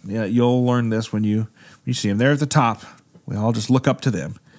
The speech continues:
Um, but the Enneagram's pretty, pretty powerful. It, um, it kinda shows which, which group you, uh, which type you gravitate towards for growth, which one you gravitate toward for stress.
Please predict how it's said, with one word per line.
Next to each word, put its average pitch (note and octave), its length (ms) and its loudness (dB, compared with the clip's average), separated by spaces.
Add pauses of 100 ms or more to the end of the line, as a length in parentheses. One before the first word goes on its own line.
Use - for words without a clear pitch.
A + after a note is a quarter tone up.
(640)
Um, F2 480 -8 (160)
but D#3+ 100 -2
the G#3 120 -2
Enneagram's G#3+ 460 0
pretty, F3 540 2 (140)
pretty G3+ 160 -2
powerful. C3+ 600 0 (480)
It, - 360 -4
um, A2 520 -2 (500)
it - 260 -8
kinda B2 200 -2
shows A#2+ 400 2
which, C3 320 0 (580)
which - 220 -12
group B2+ 260 4
you, A2 380 6
uh, F2 100 0
which B2 300 0
type B2+ 320 0
you A2 80 0
gravitate A#2+ 560 2
towards A#2+ 420 2
for F#2+ 160 -4
growth, G#2+ 640 0
which G#2+ 260 -6
one A2+ 140 -2
you G2+ 100 0
gravitate A2 540 -2
toward G#2 380 -2
for F#2+ 160 -8
stress. - 720 -4